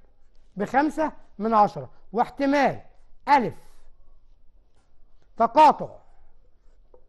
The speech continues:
ب كان بتلاتة من عشرة. احسب احتمال ب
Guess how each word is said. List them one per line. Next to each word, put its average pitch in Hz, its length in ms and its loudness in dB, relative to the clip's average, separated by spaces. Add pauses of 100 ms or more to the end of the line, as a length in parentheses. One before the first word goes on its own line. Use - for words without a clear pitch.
ب 175 180 0 (760)
كان 269 380 4 (2500)
بتلاتة 254 540 2 (880)
من 247 200 -2
عشرة. 180 400 2 (1000)
احسب 320 520 0 (1600)
احتمال 269 840 0 (540)
ب 165 220 -4